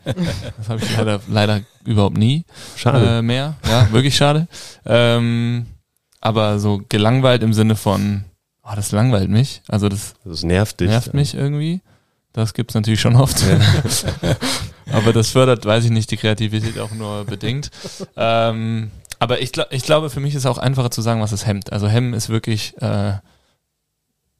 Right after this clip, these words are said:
Speaker 2: ich könnte jetzt nicht mal sagen, dass Druck hemmt.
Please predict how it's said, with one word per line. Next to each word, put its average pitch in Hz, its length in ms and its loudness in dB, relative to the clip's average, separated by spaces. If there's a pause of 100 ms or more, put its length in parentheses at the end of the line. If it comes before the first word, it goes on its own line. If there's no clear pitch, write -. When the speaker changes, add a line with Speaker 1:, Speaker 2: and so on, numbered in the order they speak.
(1080)
Speaker 2:
ich - 80 -18
könnte 143 200 2
jetzt - 80 -2
nicht 175 100 4
mal 160 120 4
sagen, 127 240 0
dass 113 260 -2
Druck - 400 -2
hemmt. 101 460 -4